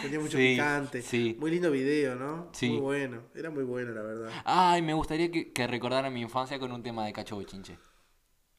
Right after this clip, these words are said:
Speaker 1: Ay, qué terrible.
Speaker 2: Sí.
Speaker 1: Qué feo.
Speaker 2: Sí.
Speaker 1: De la época de Laura Martínez.
Speaker 2: Sí, sí, de la última época de Cacho, de la decadencia de Cacho.
Speaker 1: Sí, la decadencia.
Speaker 2: Me gustaba el de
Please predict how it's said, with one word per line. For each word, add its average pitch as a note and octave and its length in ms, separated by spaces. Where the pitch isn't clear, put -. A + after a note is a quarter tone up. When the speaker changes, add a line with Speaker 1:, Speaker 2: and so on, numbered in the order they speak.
Speaker 1:
Ay, A#2+ 80
qué A2+ 140
terrible. A2 560
Speaker 2:
Sí. G2+ 240
Speaker 1:
Qué B2+ 120
feo. B2 380
Speaker 2:
Sí. A2 260
Speaker 1:
De B2+ 160
la A2+ 100
época C#3 260
de B2 100
Laura A#2+ 220
Martínez. A2 520
Speaker 2:
Sí, C3 200
sí, B2 300
de G#2+ 40
la G#2 120
última A2+ 360
época G2+ 260
de G2 80
Cacho, G#2 280
de G#2+ 100
la A2 120
decadencia A#2 460
de G#2+ 80
Cacho. G#2+ 300
Speaker 1:
Sí, B2+ 100
la A#2 120
decadencia. A2+ 600
Speaker 2:
Me A2+ 180
gustaba A#2 460
el A2 100
de G2 720